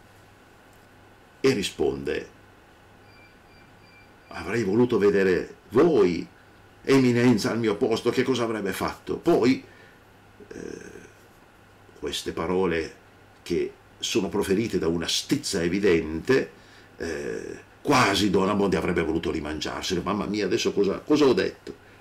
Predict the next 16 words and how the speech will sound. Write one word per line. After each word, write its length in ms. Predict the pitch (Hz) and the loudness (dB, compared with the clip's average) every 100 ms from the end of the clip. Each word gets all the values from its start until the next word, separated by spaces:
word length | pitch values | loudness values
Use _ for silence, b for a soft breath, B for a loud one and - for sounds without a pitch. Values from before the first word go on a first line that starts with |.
| - | -6
Arriva 320 | 123 123 101 | 2 2 2
la 120 | 95 | 0
tempesta, 640 | 90 82 - 58 - - | -2 -6 -8 -8 -8 -6
invece 320 | 98 120 - 90 | -6 -4 -4 -4
non 160 | 73 | -4
arriva 260 | 71 92 85 | -4 -4 -4
la 80 | 69 | -6
tempesta. 560 | - - - - - - - - - - - - - - - _ - _ _ _ _ - - _ _ - - B B B B B B B | -12 -12 -12 -14 -18 -8 -8 -8 -16 -20 -20 -20 -20 -20 -20 _ -20 _ _ _ _ -20 -20 _ _ -20 -20 B B B B B B B
Federico 400 | - 90 101 95 | 0 2 2 0
Borromeo 800 | 92 101 120 87 69 67 - - - - - - - - - - _ _ - - | 2 4 4 2 -2 -6 -10 -18 -20 -20 -20 -20 -20 -20 -20 -20 _ _ -20 -12
dice 800 | 101 90 - 55 50 50 - - - - - - - | -8 -6 -4 -4 -4 -8 -12 -18 -20 -20 -20 -18 -4
quello 280 | 101 90 | -2 -2
che 140 | - - | -4 -8
direbbe 460 | 57 73 82 - | -8 -6 -6 -8
un 160 | 50 - | -10 -8
santo: 580 | - - - 90 - | -8 -10 -10 -10 -12